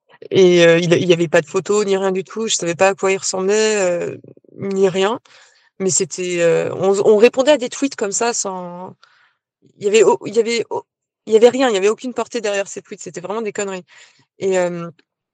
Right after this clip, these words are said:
et moi, j'avais commencé la démarche de me faire, euh, de faire une admission à l'hôpital, euh, psychiatrique pour, euh, bah, pour, euh, me reposer parce que, euh, ça allait plus trop. Euh, je dormais, je dormais plus du tout. Euh, donc, euh,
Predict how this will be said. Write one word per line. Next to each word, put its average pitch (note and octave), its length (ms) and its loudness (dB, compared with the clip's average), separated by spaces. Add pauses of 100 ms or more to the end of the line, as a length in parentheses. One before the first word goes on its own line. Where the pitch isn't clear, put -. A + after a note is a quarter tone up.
(380)
et G#3 100 -2
moi, A3 160 4
j'avais G#3 260 0
commencé F#3+ 460 -4
la A3+ 100 0
démarche G3 380 -4
de G3 80 -6
me F#3 80 -8
faire, F#3+ 220 -4
euh, E3+ 280 -4
de F3 120 -10
faire G#3+ 160 -4
une G3 120 -4
admission F#3+ 380 -4
à A#3 60 -2
l'hôpital, G3+ 460 -4
euh, F3 640 -4
psychiatrique - 680 -6
pour, G3 240 -6
euh, F3+ 200 0 (460)
bah, F#3 100 2
pour, F#3+ 280 -4
euh, F#3 60 2
me F#3 100 0
reposer G3 480 2
parce G3+ 240 -8
que, - 80 -10
euh, F3 300 -4
ça F3 220 -2
allait F3+ 180 -2
plus F#3 220 -14
trop. B3 280 -2 (540)
Euh, F3+ 280 0
je D#3 120 -8
dormais, F3 500 -2
je E3 80 -12
dormais E3+ 240 -4
plus - 200 -10
du F3+ 120 -10
tout. - 220 -8 (1000)
Euh, F3+ 1040 2
donc, F#3 360 -8
euh, F3+ 500 4